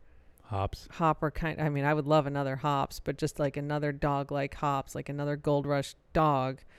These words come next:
Speaker 2: which is not what we do now, like, go get puppies from breeders. But I was like, "Man, it would be nice." And then, like, Feta came along, and I was like, "Maybe Feta as a puppy now is gonna, like, fulfill this need that I have." But she did not exactly.
Speaker 1: She's,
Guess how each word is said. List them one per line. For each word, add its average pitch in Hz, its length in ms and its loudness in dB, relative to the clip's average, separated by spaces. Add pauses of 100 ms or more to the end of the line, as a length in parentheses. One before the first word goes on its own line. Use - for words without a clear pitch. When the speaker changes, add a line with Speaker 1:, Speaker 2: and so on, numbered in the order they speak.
(280)
Speaker 2:
which 165 100 2
is 165 80 6
not 226 220 10
what 190 160 10
we 170 120 6
do 185 240 8
now, 147 240 4
like, 139 300 0
go 156 160 8
get 156 200 2
puppies 156 380 0
from 143 220 -4
breeders. 147 400 0
But - 140 -8
I 151 60 -2
was 143 140 -4
like, 139 220 -8
"Man, 143 280 -2
it 139 120 -2
would 147 120 -4
be 151 120 -4
nice." 226 260 4
And 180 120 0
then, 175 120 4
like, 160 200 -4
Feta 302 280 6
came 196 240 0
along, 156 300 0
and 156 80 0
I 156 40 2
was 151 120 0
like, 147 200 0 (360)
"Maybe 220 420 4
Feta 165 560 4 (420)
as 165 220 6
a 156 60 4
puppy 233 500 4
now 151 300 2
is 156 180 0
gonna, 160 200 0
like, 151 200 0
fulfill 202 440 4
this 180 260 4
need 156 260 0
that 143 240 2
I 135 140 4
have." 131 320 -2 (720)
But 190 280 4 (180)
she 190 120 -2
did 156 180 0
not 131 200 -2
exactly. - 600 -10
Speaker 1:
She's, 147 300 -4